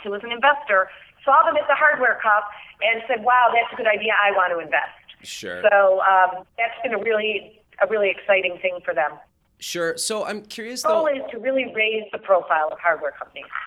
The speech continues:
Speaker 2: No, that makes sense. But at what, how early do I need to be or not be to actually submit? Like,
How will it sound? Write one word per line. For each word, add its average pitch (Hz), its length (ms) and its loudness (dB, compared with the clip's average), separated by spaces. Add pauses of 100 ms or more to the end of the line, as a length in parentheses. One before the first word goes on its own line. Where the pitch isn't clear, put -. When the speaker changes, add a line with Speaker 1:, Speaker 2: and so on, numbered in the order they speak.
(140)
Speaker 2:
No, 131 220 -6
that 170 180 -4
makes 156 220 -8
sense. - 300 -12
But - 280 -8
at 160 240 -6
what, 185 440 -4 (1080)
how 220 400 -2
early 180 600 -6 (240)
do 156 160 -8
I 151 100 -4
need 147 320 -10
to 151 120 -10
be 143 460 -8
or 135 200 -6
not 127 480 -8
be 113 300 -12
to - 200 -14
actually 127 300 -10
submit? 123 480 -8
Like, 107 440 -10